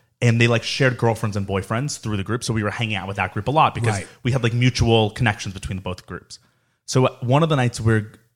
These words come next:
Speaker 1: going, like, we're gonna go post game at, at the other group's house after we're leaving
Speaker 2: What's
Speaker 1: a bar.
Speaker 2: post game?
Speaker 1: Like, we're leaving a bar, and then we don't
Speaker 2: Post
Speaker 1: wanna
Speaker 2: a
Speaker 1: go home yet.
Speaker 2: pregame?
Speaker 1: Yeah. So we don't wanna go home yet. So after the bar, we're gonna go to their house, hang out for another hour or two, and then go to bed.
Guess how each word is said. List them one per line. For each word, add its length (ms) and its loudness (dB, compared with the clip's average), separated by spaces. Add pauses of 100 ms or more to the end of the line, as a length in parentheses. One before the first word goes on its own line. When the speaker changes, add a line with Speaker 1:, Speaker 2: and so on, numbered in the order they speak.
(200)
Speaker 1:
going, 320 2 (300)
like, 240 -4
we're 100 0
gonna 140 2
go 120 2
post 400 0
game 180 -2
at, 200 -8
at 180 0
the 140 -4
other 180 6
group's 260 0
house 320 -4
after 380 2
we're 240 -4
leaving 180 4
Speaker 2:
What's 100 2
Speaker 1:
a 40 0
bar. 100 0
Speaker 2:
post 260 6
game? 220 -4
Speaker 1:
Like, 120 4
we're 120 4
leaving 340 4
a 40 2
bar, 320 4
and 120 2
then 60 4
we 60 6
don't 100 10
Speaker 2:
Post 20 6
Speaker 1:
wanna 100 8
Speaker 2:
a 40 -6
Speaker 1:
go 80 6
home 300 8
yet. 220 8
Speaker 2:
pregame? 160 2
Speaker 1:
Yeah. 220 0 (300)
So 120 0
we 60 8
don't 80 2
wanna 120 6
go 120 4
home 240 2
yet. 180 2
So 160 -2
after 260 4
the 60 -2
bar, 180 0
we're 120 0
gonna 120 -2
go 120 0
to 60 0
their 160 4
house, 220 2 (120)
hang 180 2
out 160 2
for 80 2
another 220 2
hour 180 2
or 60 -4
two, 140 -8
and 120 -8
then 80 -8
go 100 -8
to 80 -8
bed. 220 -12